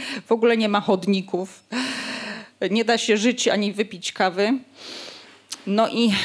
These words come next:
oni powiedzieli: „Tak, tak, być może tylko na chwilę”. „I co wy robicie w weekend?”, zapytali nas. A ja mówię: „No my to jedziemy do Szardży,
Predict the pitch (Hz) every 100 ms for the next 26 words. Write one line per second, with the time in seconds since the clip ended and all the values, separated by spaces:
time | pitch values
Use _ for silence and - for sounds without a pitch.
0 | - - - - - - - - - -
1 | 226 226 233 220 220 220 226 226 220 180
2 | 165 170 196 190 175 175 - 160 160 -
3 | - - - - 311 320 277 220 240 226
4 | 180 202 - 170 - 160 156 156 - -
5 | 87 - - - - - - 180 175 170
6 | 147 165 175 247 254 233 220 214 180 160
7 | - 185 202 196 220 233